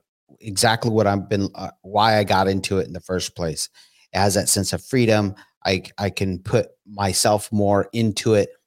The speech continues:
Uh, and I, I, I actually love it.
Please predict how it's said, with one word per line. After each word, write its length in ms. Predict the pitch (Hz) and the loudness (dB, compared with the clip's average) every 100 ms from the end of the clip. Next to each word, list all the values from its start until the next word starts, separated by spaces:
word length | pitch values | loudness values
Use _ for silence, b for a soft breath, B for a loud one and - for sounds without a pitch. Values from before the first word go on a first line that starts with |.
| _ _ _ - | _ _ _ -4
Uh, 380 | 101 95 92 82 - _ | 0 2 2 0 -4 _
and 520 | 101 101 98 98 92 - - | 0 2 2 2 0 -6 -4
I, 180 | 104 104 - | 0 0 0
I, 160 | 104 - - - | -2 -2 -10 -2
I 80 | 107 | 2
actually 460 | 110 110 - 110 98 | 4 2 2 2 4
love 260 | 113 147 | 4 4
it. 200 | 95 - | 2 -2